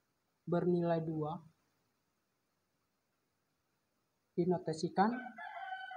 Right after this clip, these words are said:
dengan D. Jika sumbu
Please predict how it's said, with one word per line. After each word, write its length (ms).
dengan 240
D. 160
Jika 240
sumbu 560